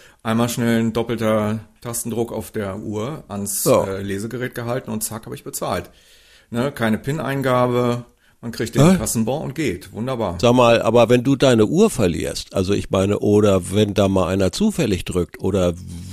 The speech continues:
Speaker 2: wie ist das mit der Sicherheit?
Speaker 1: Naja, also die Sicherheit ist ge-, ge-, gewährleistet. Wenn ich meine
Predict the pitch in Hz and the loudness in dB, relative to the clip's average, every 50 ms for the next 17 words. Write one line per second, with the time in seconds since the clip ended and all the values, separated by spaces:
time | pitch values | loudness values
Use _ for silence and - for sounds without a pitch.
0 | 92 95 101 92 90 87 87 87 92 95 98 120 151 147 147 - - 113 92 90 | -10 -10 -10 -10 -10 -12 -12 -14 -12 -4 -2 -2 0 0 -2 0 0 0 0 2
1 | 101 95 - 90 80 - - 87 73 - - 82 85 95 117 131 147 165 196 247 | -2 -2 0 -2 -2 -2 -2 -6 -6 -4 -4 -2 -2 0 0 0 0 2 2 0
2 | 247 - - - _ _ _ 110 110 123 160 208 - 82 90 95 107 104 98 101 | 0 -4 -14 -18 _ _ _ -6 -2 0 2 2 2 0 0 -2 -2 -2 -2 -4
3 | 95 92 92 90 110 104 101 113 120 - - - - - - 135 - - 104 - | -4 -6 -6 -6 -6 -4 -4 -6 -6 -6 -8 -8 -8 -8 -10 -12 -12 -12 -12 -8
4 | - 143 135 156 175 202 170 117 101 - - 104 - - - - _ - - - | -8 -6 -4 -2 0 0 0 0 0 0 -2 -4 -4 -6 -14 -20 _ -20 -20 -20
5 | - _ _ 160 180 190 - 143 - 143 131 127 120 117 117 113 113 117 | -20 _ _ -2 -2 -2 -2 -4 -4 -2 -2 0 2 2 2 2 0 -2